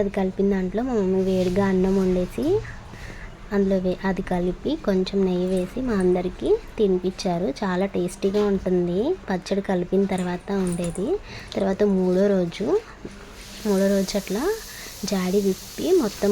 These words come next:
ఇంకొక గిన్నెలోకి వేసి కలి-, మొత్తం మంచిగా ఉప్పు అవన్నీ సరిపోయా లేవో చూసుకొని బాగా కలపాలి. ఉప్పు కొంచెం పడుతుందని మళ్ళా కొంచెం వేసి ఉప్పు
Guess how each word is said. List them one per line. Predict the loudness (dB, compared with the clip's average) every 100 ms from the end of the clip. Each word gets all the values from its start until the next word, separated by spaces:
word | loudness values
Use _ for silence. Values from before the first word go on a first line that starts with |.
| 4
ఇంకొక | 4 2 2
గిన్నెలోకి | 2 4 2 0 0
వేసి | -2 -2 -6 -2
కలి-, | 0 -2 0 0
మొత్తం | 0 -2 0 2 2
మంచిగా | 0 0 -2 -2 -2
ఉప్పు | -4 -2 0
అవన్నీ | 2 2 0 0
సరిపోయా | -4 0 0 2 0
లేవో | 0 -2
చూసుకొని | -2 -2 -2 0 0 0
బాగా | 0 -2 0
కలపాలి. | -2 0 -2 0 2 0 -2 -10 -18 -16 -12 2 2
ఉప్పు | 4 0 2
కొంచెం | 2 0 0
పడుతుందని | -2 0 0 2 2 2 2
మళ్ళా | 2 2 0 2
కొంచెం | 2 2 2
వేసి | 2 0 0 2 4 4 2 0 2
ఉప్పు | 2 2